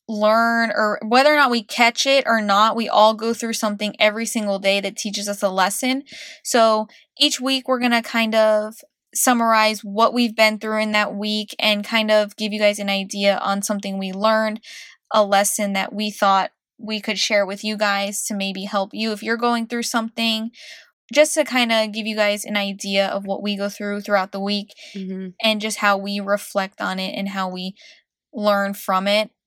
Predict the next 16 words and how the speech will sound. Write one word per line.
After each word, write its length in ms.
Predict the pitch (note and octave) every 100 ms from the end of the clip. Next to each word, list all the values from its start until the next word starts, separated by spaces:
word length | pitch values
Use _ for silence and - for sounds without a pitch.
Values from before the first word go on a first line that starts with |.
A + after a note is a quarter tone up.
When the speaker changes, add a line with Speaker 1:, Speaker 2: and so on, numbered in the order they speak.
| _
Speaker 1:
'Cause 180 | A#3 G#3
this 180 | G#3+ B3
is 120 | A#3
gonna 220 | B3 A#3+
be, 440 | A3 G#3+ G#3 G#3 A3+ _ _ - -
you 120 | A#3+
know, 220 | G#3+ G3+
um, 400 | - G3+ F#3+ F#3+ -
a 80 | G#3+
self-development 920 | - G#3 G#3 G#3 G3+ F#3+ F#3+ G3+ -
podcast 600 | G#3+ G3 - G3 G3 -
too. 240 | - C4+
We're 120 | A#3+
gonna 160 | A3+ G#3+
have 240 | G#3+ G#3 - - - _ -
different 580 | A#3 - A#3 G#3+ G3+